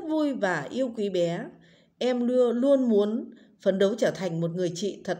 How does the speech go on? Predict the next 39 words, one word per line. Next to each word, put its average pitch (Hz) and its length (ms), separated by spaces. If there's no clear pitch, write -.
tốt 392 320
để 156 180
sau 254 260
này 170 400
cho 247 200
bé 196 300
noi 247 220
theo. 240 420
Đoạn 233 220
văn 302 460
tả 190 120
hoạt 185 240
động 196 300
của 190 120
bạn 180 220
nhỏ 165 400
hoặc 185 180
em 233 180
bé 202 220
đến 202 180
đây 277 160
là 240 140
hết 294 180
rồi. 254 420
Nếu 170 180
thấy 185 120
hay, 208 300
các 226 140
con 214 120
bấm 202 180
nút 294 140
thích, 415 140
chia 302 160
sẻ 254 160
cho 254 120
các 320 100
bạn 320 260
cùng 262 100
xem. 311 420